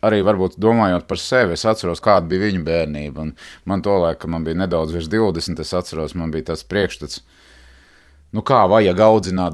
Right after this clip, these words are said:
bērns, un ko es viņam tur darīšu, un ko es viņam nedarīšu, un kā es viņu tur strostēju, un beig-, beigās, nu, protams, man tur tajā laikā karjera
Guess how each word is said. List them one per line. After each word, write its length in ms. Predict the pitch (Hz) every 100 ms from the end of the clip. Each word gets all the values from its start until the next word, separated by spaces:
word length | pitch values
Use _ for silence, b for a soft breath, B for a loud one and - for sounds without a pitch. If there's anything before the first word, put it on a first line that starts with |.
| 76
bērns, 460 | 101 110 98 85 -
un 80 |
ko 220 | 90 104 92
es 80 | 95
viņam 220 | 92 87
tur 140 | 92 76
darīšu, 460 | 104 104 92 -
un 40 | 90
ko 100 | 101
es 80 | 90
viņam 140 | 90
nedarīšu, 540 | 90 107 101 95 90 98
un 60 | 87
kā 140 | 92
es 80 | 82
viņu 80 | 90 92
tur 60 |
strostēju, 800 | - 95 104 104 - 107 101 98
un 80 | 95
beig-, 220 | 95 101 87
beigās, 380 | 101 98 90 95
nu, 60 | 98
protams, 380 | 98 92 82 95
man 80 |
tur 140 | 87 85
tajā 300 | - 92 87 82
laikā 260 | 92 90 82
karjera 560 | - 104 104 98 95